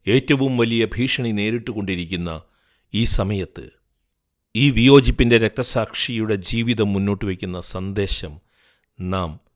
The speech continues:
ശ്രദ്ധിക്കേണ്ടതാണ്. റഷ്യൻ പ്രസിഡന്റ് വ്ളാദിമിർ പുടിന്റെ എതിരാളിയായിരുന്ന നവൽനിയുടെ നാൽപത്തിയേഴ് വയസ്സ് നീളമുള്ള ആയുർദൈർഘ്യത്തിൽ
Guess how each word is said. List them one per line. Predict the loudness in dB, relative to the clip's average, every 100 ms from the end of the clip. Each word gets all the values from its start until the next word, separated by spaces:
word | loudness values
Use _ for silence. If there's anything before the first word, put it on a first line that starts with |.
| _
ശ്രദ്ധിക്കേണ്ടതാണ്. | -4 -4 -2 -6 -10 -14 -14 -20 -20 -20 _ _ _ _ _ _ _ _ _ 0 4
റഷ്യൻ | 8 6 6
പ്രസിഡന്റ് | 4 6 6 6
വ്ളാദിമിർ | 8 8 8 4 0
പുടിന്റെ | 0 -2 2
എതിരാളിയായിരുന്ന | 2 6 6 8 8 8 6 2 0
നവൽനിയുടെ | 0 2 4 4 2 2 0 -2 _ _ _ 4
നാൽപത്തിയേഴ് | 6 6 4 2 4 6 6
വയസ്സ് | 4 6 4 2 0
നീളമുള്ള | 2 2 2 2
ആയുർദൈർഘ്യത്തിൽ | 2 2 2 2 2 0 0 -4 -6 -6 -12